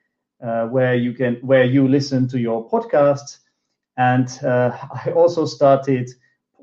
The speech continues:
uh, making posts on Instagram. I have been using Instagram since summer. I'm still not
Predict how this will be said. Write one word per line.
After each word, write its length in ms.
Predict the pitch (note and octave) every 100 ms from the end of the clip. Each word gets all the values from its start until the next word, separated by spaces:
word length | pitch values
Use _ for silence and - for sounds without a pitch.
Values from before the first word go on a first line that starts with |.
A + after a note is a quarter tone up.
| C3+
uh, 60 |
making 380 | A#2+ C3 C3 B2
posts 360 | D3 C3+ B2+ C3
on 140 | A2+ -
Instagram. 800 | D3+ D#3+ - F3+ D3+ A#2 A2+ A#2+
I 120 | C#3 C#3
have 200 | D3+ C3
been 160 | C#3+
using 360 | C#3 C#3 C3+ B2
Instagram 500 | C3+ C3 B2+ B2+ B2+
since 300 | C3+ A#2+ -
summer. 280 | C#3+ C#3+ -
I'm 120 | B2
still 460 | A#2+ D#3 D3 C3+ -
not 600 | C3 C#3 C#3+ C#3 C3+ -